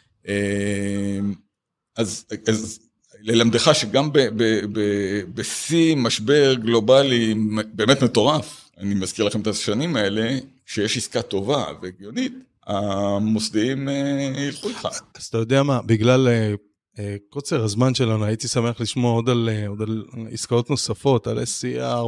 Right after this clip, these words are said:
Speaker 2: ועל גדות ועל כל זה, באמת קצרה היריעה, אבל אתה מדבר על, אה, על, אה, זמנים שהם זמנים כלכליים, אה, קשים.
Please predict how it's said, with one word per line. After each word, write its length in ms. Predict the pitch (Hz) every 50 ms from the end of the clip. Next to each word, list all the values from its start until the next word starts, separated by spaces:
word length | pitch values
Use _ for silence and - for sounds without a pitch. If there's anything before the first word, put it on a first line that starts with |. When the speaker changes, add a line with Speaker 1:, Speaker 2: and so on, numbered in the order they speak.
| 113
Speaker 2:
ועל 180 | 117 117 113 113
גדות 500 | 110 117 117 113 113 120 120 117 113 107
ועל 100 | 117 110
כל 140 | - 131 120
זה, 120 | 117 117
באמת 320 | 101 113 113 120 127 127 - - _ _ _ _ _ _ _ _ _ _ _ _ _ _
קצרה 320 | - 117 - - 131 131
היריעה, 540 | 135 127 117 113 113 117 127 147 151 143 151 156 - - - _ _ _ _ _ -
אבל 360 | 117 113 107 107 117 113 113 - - _ _ _ _ _ _ -
אתה 140 | - - 123
מדבר 500 | 117 110 107 110 110 123 170 196 196 185
על, 180 | 175 165 156 151
אה, 500 | 143 139 135 131 127 123 120 120 117 117 - _ _ _ _ _ _ _ _ _ _ _ _
על, 260 | - 120 117 113 110 113
אה, 180 | 113 110 113 110
זמנים 480 | 104 110 110 110 110 117 131 135 131
שהם 300 | 123 - 143 127 123 120
זמנים 340 | 113 107 104 107 110 120 117
כלכליים, 640 | 113 - 123 110 - 120 110 110 113 120 123 127 127
אה, 160 | 120 120 113
קשים. 420 | 107 - 117 - - - 104 101